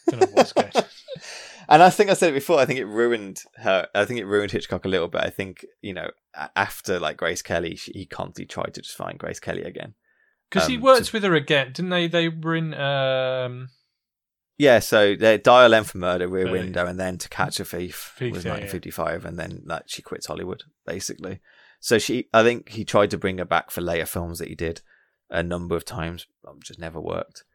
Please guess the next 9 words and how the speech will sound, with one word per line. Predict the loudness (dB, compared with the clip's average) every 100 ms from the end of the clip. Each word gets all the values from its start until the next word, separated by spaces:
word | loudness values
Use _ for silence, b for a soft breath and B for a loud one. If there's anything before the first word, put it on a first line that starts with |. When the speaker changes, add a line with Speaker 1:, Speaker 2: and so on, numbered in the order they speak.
| _ _ _ _ 0
Speaker 2:
And, | 2 4
like, | 2 -2 -20 _ _ -4
I |
think | -2 -2 -4
with | -2
her | 0 0
in | 0
this, | -6
she's, | -8 -10 -12